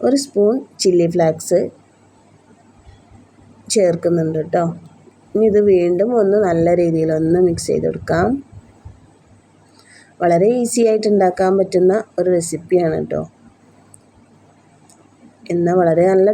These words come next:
ടേസ്റ്റ് ആയിട്ടുള്ള ഒരു റെസിപ്പിയുമാണ്. അപ്പോൾ എല്ലാവരും ഒന്ന്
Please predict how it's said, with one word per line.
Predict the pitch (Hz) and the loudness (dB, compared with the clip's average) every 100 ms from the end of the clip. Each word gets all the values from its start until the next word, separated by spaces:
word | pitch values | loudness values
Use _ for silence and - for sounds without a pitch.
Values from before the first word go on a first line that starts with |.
| 214 | 2
ടേസ്റ്റ് | 165 165 - 196 | 2 2 0 0
ആയിട്ടുള്ള | 180 170 170 180 180 | 0 0 0 0 -2
ഒരു | 180 170 | -2 -2
റെസിപ്പിയുമാണ്. | 165 160 165 165 156 156 220 - - - _ | -4 -6 0 0 2 0 -2 -4 -18 -20 _
അപ്പോൾ | - 160 | -4 2
എല്ലാവരും | 160 185 208 190 185 | 4 4 2 2 0
ഒന്ന് | 180 | 0